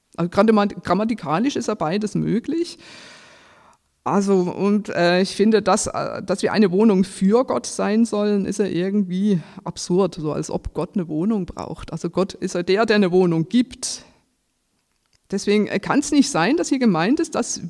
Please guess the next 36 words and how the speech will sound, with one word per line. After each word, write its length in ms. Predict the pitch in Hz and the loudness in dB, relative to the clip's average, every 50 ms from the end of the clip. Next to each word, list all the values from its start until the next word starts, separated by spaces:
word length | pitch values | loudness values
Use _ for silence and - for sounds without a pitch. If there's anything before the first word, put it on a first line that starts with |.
| - | -6
wir 320 | - 214 233 294 359 381 349 | -4 -2 0 0 -2 -2 -4
als 220 | - - 247 - | -4 -6 -8 -4
Gemeinschaft 460 | - 226 196 202 247 294 285 254 254 | -4 -2 -2 0 -2 -2 -4 -6 -6
von 160 | - 240 226 226 | -6 -4 -4 -4
Christen 540 | - - 247 285 - - - - - 160 - - - - - - - _ _ _ _ _ _ _ _ _ | -4 -4 -6 -6 -6 -10 -8 -8 -8 -8 -8 -12 -20 -20 -20 -20 -20 _ _ _ _ _ _ _ _ _
ein 180 | - - 196 233 | -2 4 4 4
Zuhause 480 | 247 220 175 175 196 254 269 233 220 202 | 4 4 2 4 2 2 4 2 2 2
für, 280 | - 233 240 294 - - | 2 0 0 0 -2 -4
für 300 | - - 247 254 277 - | -4 2 2 2 2 2
andere 360 | - 185 269 339 320 294 226 | 0 0 -2 -2 -2 -2 -2
Menschen 420 | 185 160 151 143 151 - - 160 147 | -2 -2 -2 -2 -4 -4 -6 -8 -8
bilden. 500 | - - 117 - - - - 127 131 - _ _ _ _ _ _ _ _ _ _ _ _ _ _ _ _ _ _ _ _ _ _ _ _ _ - | -8 -10 -12 -12 -12 -12 -14 -14 -16 -20 _ _ _ _ _ _ _ _ _ _ _ _ _ _ _ _ _ _ _ _ _ _ _ _ _ 0
Dass 160 | - 214 247 | 2 4 4
es 100 | 240 208 | 4 4
unsere 320 | 190 240 254 233 185 151 | 2 2 0 0 0 0
Aufgabe 460 | 160 233 - - 240 214 220 233 240 | 0 0 -2 -2 -4 -2 -2 0 -2
ist, 180 | 220 220 - - | -2 -4 -2 -4
dass 100 | 208 202 | -6 -6
unsere 460 | - - 202 240 254 - 240 240 226 | -4 -4 -2 -2 -2 0 -2 -4 -2
Gemeinschaft 540 | 226 220 208 196 202 226 240 240 220 - - | -2 -2 -2 -2 -2 -2 -4 -6 -8 -8 -6
hier 120 | 220 226 | -6 -2
ein 160 | 233 202 - - | -2 -2 -2 -2
Dach 300 | - 180 247 - - - | -4 -4 -4 -4 -10 -8
bildet, 400 | - 277 277 254 - 214 208 - | -6 -4 -4 -4 -6 -6 -6 -4
unter 180 | 190 196 196 | -4 -4 -4
dem 260 | 190 190 196 190 - | -4 -4 -4 -4 -2
andere 320 | - 135 190 233 262 - 240 | -2 -2 -2 -2 -2 0 0
Menschen 360 | 226 214 202 208 - - 196 | 0 0 0 -2 -2 -4 -4
unterkommen 600 | - 220 285 - 311 285 - - 185 180 175 190 | -2 -2 -2 -2 -4 -8 -6 -6 -6 -6 -6 -6
können, 300 | - - 165 170 165 - | -8 -8 -8 -6 -6 -4
wo 80 | 175 226 | -4 -4
sie 140 | 226 214 185 | -4 -4 -6
zu 160 | - 208 202 | -4 -4 -2
Hause 320 | 202 185 185 175 170 170 | 0 0 0 0 -2 -4
sein 320 | 160 - 160 151 151 147 - | -6 -6 -6 -6 -6 -6 -8
können. 400 | - - - 127 - - - | -8 -10 -12 -10 -10 -10 -12